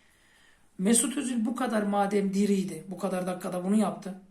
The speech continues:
altmış üç dakika Mert Hakan'a niye tahammül ettin diyecek diyor. Bu, bu yorumu yapan arkadaşı da tebrik ediyorum.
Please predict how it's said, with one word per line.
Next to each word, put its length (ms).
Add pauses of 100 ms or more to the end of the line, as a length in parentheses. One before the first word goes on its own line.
altmış 340
üç 160
dakika 180
Mert 280
Hakan'a 300
niye 220
tahammül 320
ettin 280
diyecek 320
diyor. 220 (1000)
Bu, 240 (140)
bu 80
yorumu 300
yapan 240
arkadaşı 520
da 100
tebrik 280
ediyorum. 320